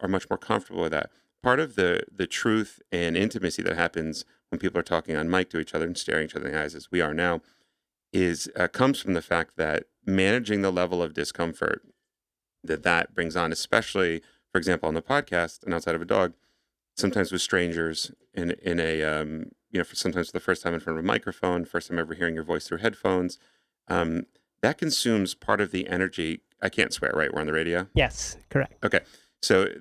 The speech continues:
Speaker 1: that consumes, um, part of the energy that you would otherwise spend on bull. Okay? So, you know, that you would spend on artifice or affect. And,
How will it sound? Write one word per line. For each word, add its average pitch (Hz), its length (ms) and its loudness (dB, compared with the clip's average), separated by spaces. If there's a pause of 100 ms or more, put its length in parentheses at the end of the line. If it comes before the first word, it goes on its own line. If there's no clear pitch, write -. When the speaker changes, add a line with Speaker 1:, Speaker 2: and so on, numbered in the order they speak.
Speaker 1:
that 107 180 4
consumes, 110 640 0 (160)
um, 90 460 2 (600)
part 104 160 6
of 95 80 0
the 92 140 0
energy 92 340 0
that 87 180 0
you 90 80 0
would 90 100 2
otherwise 90 340 0
spend 82 180 -6
on 78 160 -4
bull. 76 400 -6 (1120)
Okay? 87 240 4 (320)
So, 92 420 4
you 113 120 -2
know, 92 160 4
that 87 160 2
you 90 80 -2
would 90 120 -2
spend 90 220 0
on 87 100 2
artifice 87 720 0
or 80 140 -2
affect. - 540 -2 (360)
And, 82 520 0